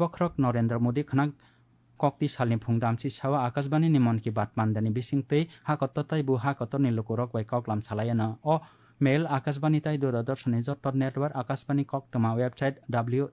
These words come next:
डब्लिउ डब्लिउ डट निउज अन ए आइ आर डट कम ताइ निउज अन ए आइ आर मोबाइल एप खनावै मानबायानो। अ पान्डा आकाशबाणी डि डि निउज मन्त्रि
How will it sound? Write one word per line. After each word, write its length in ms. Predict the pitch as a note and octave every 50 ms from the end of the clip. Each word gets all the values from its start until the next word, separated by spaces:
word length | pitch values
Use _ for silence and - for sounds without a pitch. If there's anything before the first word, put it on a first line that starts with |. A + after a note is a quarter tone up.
| -
डब्लिउ 320 | - A#2 A2 A#2+ C3 C#3 C#3 B2
डब्लिउ 240 | B2+ A#2+ A#2+ A#2+ B2+ B2 B2
डट 180 | C3+ B2+ -
निउज 200 | C#3 C#3 C3+ - -
अन 160 | B2+ A#2+ B2 -
ए 160 | B2+ A#2+ A#2+ A#2
आइ 160 | A2+ A2 G#2+ A#2 - A#2
आर 80 | A2 G#2+ G#2+
डट 180 | B2 B2+ - - -
कम 120 | C3+ C#3 C3+ -
ताइ 160 | C#3 C3+ C3+ - - - - -
निउज 220 | D3+ D#3 D#3 D#3 -
अन 140 | C#3 B2 B2+ - -
ए 120 | B2+ C3+ -
आइ 140 | C3 A#2+ B2 -
आर 140 | A#2 A2+ A#2+ A#2+ C3
मोबाइल 220 | C3 C3+ C3 C3+ B2 C3
एप 180 | B2+ B2 - C#3 C3+ -
खनावै 300 | - A2+ G#2+ A#2 A#2+ A#2+ A#2+
मानबायानो। 480 | A#2 A#2+ A#2 A2 A#2 A#2 A2+ A2 G#2+ G#2+ A2 - - - - -
अ 60 | D#3 D3+ -
पान्डा 220 | C3+ B2+ C3 C#3 C#3+ C3+ B2+
आकाशबाणी 400 | - D3 C3 C3+ C#3+ D3 D3+ D3 A#2+
डि 80 | A#2+ A#2 A2
डि 80 | A#2+ A#2+ A2+ B2
निउज 280 | C3+ D3 C#3+ - - - _ _ - _ _ -
मन्त्रि 340 | - C3 B2+ B2+ A2+ B2+ B2+